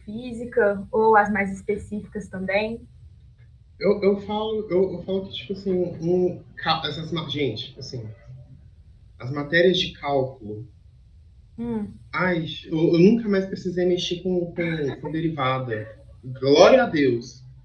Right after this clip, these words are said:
Speaker 2: Glória a Deus. O, o,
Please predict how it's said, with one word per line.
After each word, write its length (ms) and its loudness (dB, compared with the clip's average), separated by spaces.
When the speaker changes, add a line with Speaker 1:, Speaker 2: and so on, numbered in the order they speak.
Speaker 2:
Glória 440 6
a 20 -6
Deus. 320 0
O, 80 -4
o, 1000 -2